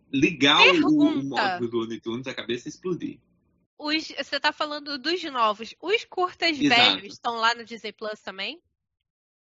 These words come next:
Speaker 2: Os que passavam na época de noventa, aqueles que não eram nem falados, não tinha nem,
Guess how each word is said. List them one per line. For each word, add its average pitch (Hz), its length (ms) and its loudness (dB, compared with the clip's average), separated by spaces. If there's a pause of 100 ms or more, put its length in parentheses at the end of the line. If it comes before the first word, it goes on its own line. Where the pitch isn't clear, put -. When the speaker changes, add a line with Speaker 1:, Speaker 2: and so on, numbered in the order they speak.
(120)
Speaker 2:
Os 247 140 -6
que - 100 -2
passavam 269 460 0
na 247 80 -2
época 254 240 -4
de 254 140 -12
noventa, 233 720 -8
aqueles 220 420 -8
que 240 160 -2
não 233 140 -2
eram 240 240 4
nem 254 180 -6
falados, 233 500 2
não 277 80 -2
tinha - 20 -6
nem, 320 140 -6